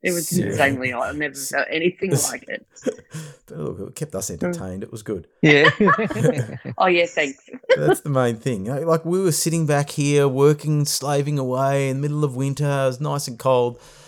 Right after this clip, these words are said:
Speaker 2: and we would live in the, that's the, that's what I love about Facebook. Social
Speaker 3: Yep.
Speaker 2: media, you know, the, it gets a lot of bagging, but we could come along with that journey with you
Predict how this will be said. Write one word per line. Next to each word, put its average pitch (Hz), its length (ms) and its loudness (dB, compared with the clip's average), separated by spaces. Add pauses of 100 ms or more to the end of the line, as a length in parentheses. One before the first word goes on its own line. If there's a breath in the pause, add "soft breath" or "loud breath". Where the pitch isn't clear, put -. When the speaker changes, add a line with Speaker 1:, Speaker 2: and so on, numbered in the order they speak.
(200 loud breath)
Speaker 2:
and 127 180 -4
we 123 100 -2
would 120 100 -4
live 123 260 -4
in 127 100 -2
the, 123 80 -6
that's 180 240 -4
the, 214 200 -2
that's 143 240 -4
what 214 80 -2
I 214 100 -4
love 104 220 -4
about 98 400 -10
Facebook. - 600 -12 (520)
Social 160 400 -2
Speaker 3:
Yep. 139 240 0
Speaker 2:
media, 113 280 2 (520 soft breath)
you 156 80 -2
know, 139 140 2
the, 135 360 -6
it 123 80 -8
gets 151 160 -2
a 151 80 -2
lot 175 180 -2
of 165 100 -8
bagging, 117 580 -2
but 110 280 -2 (1000)
we 156 300 0
could 156 200 -8
come 135 240 -2
along 123 280 0
with 113 100 -4
that 104 200 -4
journey 110 680 -8 (600)
with 120 320 -6
you 85 340 -14